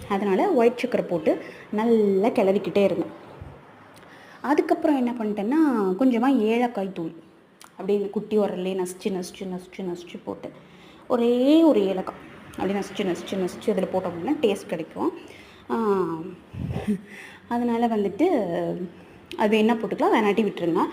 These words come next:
ஆ, மஞ்சள் தூள் போட்டுட்டு நல்லா கிளறிட்டு, உப்பு கொஞ்சம் போட்டா அந்த ஸ்வீட்னஸ் வந்து தூக்கி கொடுக்குன்னு சொல்லி நான் வந்து போட்டு, அதையுமே போட்டு நல்லா கிளறிக்கிட்டே இருந்தேன்.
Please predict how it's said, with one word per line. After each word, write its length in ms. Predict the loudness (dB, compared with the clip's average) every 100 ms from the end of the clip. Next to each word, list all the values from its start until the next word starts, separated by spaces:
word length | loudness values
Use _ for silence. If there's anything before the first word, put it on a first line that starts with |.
| -8 -20 -20 -6
ஆ, 60 | -2 0 0
மஞ்சள் 440 | 0 2 4 4
தூள் 200 | 2 0 0
போட்டுட்டு 300 | -2 -2 -2
நல்லா 160 | -4
கிளறிட்டு, 800 | -4 -2 0 0 -4 -4 -2 -2 -4 -16 -20 -20 -20 -4 0
உப்பு 380 | 0 4 4
கொஞ்சம் 280 | 4 2 0
போட்டா 260 | -2 -2 0
அந்த 160 | 2
ஸ்வீட்னஸ் 580 | 0 0 -2 0 2 0
வந்து 180 | 0 -4
தூக்கி 240 | -6 -8 -6
கொடுக்குன்னு 280 | -8 -4 -6
சொல்லி 440 | -6 -6 -4 -6 -8 -20 -20 -20 -6
நான் 200 | -2 0
வந்து 160 | -2
போட்டு, 520 | -2 -4 -4 -2 -2 -2 -10 -10
அதையுமே 360 | -4 2 2 0
போட்டு 240 | -4 -4
நல்லா 160 | -4 -4
கிளறிக்கிட்டே 580 | -4 -2 -4 -2 0
இருந்தேன். 500 | 2 0 -4 -10 -20